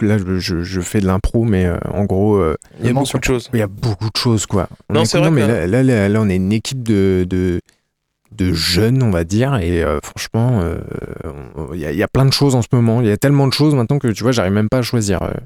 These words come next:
Speaker 2: Mais c'est ce que je me disais la dernière fois. Je fais, soit c'est moi qui étais, euh, enfin, soit il y avait pas de visibilité et je ne savais pas où aller chercher les infos,
Speaker 1: Ouais.
Speaker 2: soit ces dernières années, je trouve qu'il y a de plus en plus de choses qui se produisent au Mans.
Speaker 1: Il y a de plus en plus de choses, mais surtout,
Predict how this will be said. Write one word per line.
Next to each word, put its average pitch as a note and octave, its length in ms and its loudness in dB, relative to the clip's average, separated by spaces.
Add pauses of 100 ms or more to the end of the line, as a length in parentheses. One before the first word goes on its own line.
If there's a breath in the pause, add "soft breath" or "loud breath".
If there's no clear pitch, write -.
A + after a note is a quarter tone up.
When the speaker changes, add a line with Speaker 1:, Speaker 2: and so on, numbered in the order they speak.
(120)
Speaker 2:
Mais C3 100 0
c'est C#3 160 -4
ce - 80 -6
que D3+ 80 0
je C#3 80 -2
me D3 140 0
disais D3 260 -2
la D3+ 80 0
dernière C3 320 0
fois. F3+ 160 -2
Je F3 100 -6
fais, A2+ 220 -2
soit F3 300 -2
c'est - 160 -2
moi C3+ 160 0
qui B2+ 100 -12
étais, A#2 380 -2 (180)
euh, G#2 520 0 (440)
enfin, A#2+ 160 -2
soit F3+ 220 0
il - 20 0
y C3+ 40 2
avait B2 100 2
pas D3 120 -2
de C3+ 60 -4
visibilité C3 720 -2 (100)
et B2 140 2
je A#2 100 -2
ne A#2 60 -2
savais B2 220 -2
pas C#3 200 -2
où B2+ 160 0
aller A#2+ 100 0
chercher B2 280 -4
les A#2 120 -2
infos, D3+ 300 -4
Speaker 1:
Ouais. A2+ 160 2 (260 soft breath)
Speaker 2:
soit D#3+ 300 0
ces E3 160 -2
dernières C3 380 0
années, C3 180 0
je A#2+ 140 -2
trouve - 320 -6
qu'il A2+ 520 0
y A2+ 60 0
a A2 40 -2 (380)
de B2+ 80 0
plus C3 200 -6
en B2+ 60 2
plus C3 160 -4
de B2 60 0
choses C#3 200 -4
qui - 100 -14
se - 40 -12
produisent A#2+ 320 -4
au A2 60 0
Mans. G#2 140 -8 (180)
Speaker 1:
Il G2+ 60 2
y - 20 4
a F2 40 0
de - 120 -8
plus D#3+ 200 2
en B2+ 100 4
plus A#2+ 180 -2
de G#2+ 120 0
choses, C#3 360 2
mais G2 160 2
surtout, C3+ 600 -2